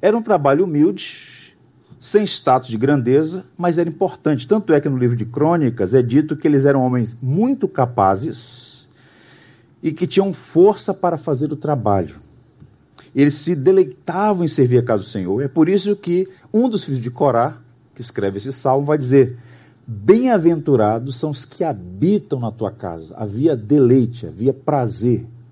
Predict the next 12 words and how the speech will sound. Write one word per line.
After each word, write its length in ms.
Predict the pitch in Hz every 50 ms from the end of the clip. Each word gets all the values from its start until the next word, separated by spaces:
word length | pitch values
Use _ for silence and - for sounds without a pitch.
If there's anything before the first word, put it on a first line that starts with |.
| _ _
havia 340 | - 98 92 87 104 131 131
contentamento 1040 | 131 - - - 180 202 202 - - 165 160 156 139 - 127 110 101 110 127 135 127
em 80 | 143 135
servir 760 | 123 - - - 151 135 110 101 104 90 92 117 135 156 - - - - _ _ _ _ _ _ _ _ _ _ _ _ -
naquela 380 | - 117 120 117 120 131 120 120
função 460 | 120 - 127 117 110 - - 123 117
de 100 | 113 113
porteiro 560 | - - 135 117 104 - - - 127 131 127
barra 340 | 107 98 87 113 117 110 113
zelador 680 | 104 90 85 120 139 143 139 127 113 101 104 113 110 110
do 100 | 110 113
templo. 640 | 117 - - 131 123 120 107 98 - 85 78 73